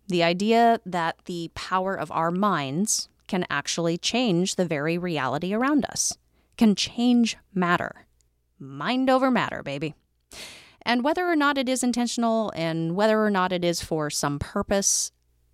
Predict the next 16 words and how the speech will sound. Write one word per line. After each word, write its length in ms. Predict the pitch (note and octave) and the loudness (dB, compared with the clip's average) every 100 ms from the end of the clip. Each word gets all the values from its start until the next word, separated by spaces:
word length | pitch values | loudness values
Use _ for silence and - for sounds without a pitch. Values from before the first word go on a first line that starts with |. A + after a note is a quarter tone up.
| - | -2
I 140 | G#3 | -2
do 260 | A3 C4 D4 | 0 -2 0
believe 380 | D4 D4+ F4 A#3 | 0 0 0 0
we 120 | B3 | -4
play 280 | - D3 D#3+ | -2 -2 -2
a 80 | |
role 280 | B3 C#4+ F4+ | 0 0 2
in 120 | D#3 | 0
this. 420 | C#3 - - - - _ _ _ _ _ _ - | -4 -2 -2 -2 -8 _ _ _ _ _ _ -6
We 300 | A3 C#4 D#4+ | -2 0 0
define 720 | C4 - F#3+ F#3+ E3+ D#3 D#3 _ _ | 0 -2 -4 -2 -2 -4 -8 _ _
reality. 640 | D#3+ D#3 D3 A#2+ - - - _ _ - - _ | -6 -2 -2 -2 -8 -14 -18 _ _ -20 -20 _
The 100 | - | -12
definition 680 | - B3 - D4 A#3+ - A#3 | 0 0 0 -4 -4 -4 -4
of 280 | - E3+ F3+ | -2 -4 -4
reality 480 | A#3 E3+ C3 C#3 | -6 -4 -4 -4